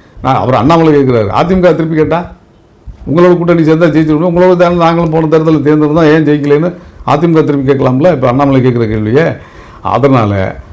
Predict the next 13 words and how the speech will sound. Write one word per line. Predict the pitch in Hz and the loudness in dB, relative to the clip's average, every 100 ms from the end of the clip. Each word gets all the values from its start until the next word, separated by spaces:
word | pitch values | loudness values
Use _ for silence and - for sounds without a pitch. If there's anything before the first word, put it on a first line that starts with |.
| - _ - | -20 _ -10
இந்த | 104 95 - | -6 -6 -4
கூட்டணி | 190 185 180 | 0 2 2
சேர்ந்தால் | 160 160 160 165 | 4 2 2 2
ஜெயித்து | 151 160 160 | 2 0 0
விடுவோங்கிற | 147 139 131 120 | 0 0 0 0
விஷயத்தை | 123 139 135 165 139 | 0 2 2 2 2
எடப்பாடி | 151 156 151 | 2 0 0
பழனிசாமி | 139 139 131 127 117 | -2 -2 0 0 -2
அவர்கள் | 113 139 | -2 -2
ஓரளவு | 151 131 127 143 | 0 0 2 2
புரிந்து | 120 131 139 139 160 | 0 0 0 0 0
அந்த | 135 123 | 2 0
ஒரு | 120 113 104 | 0 -2 -6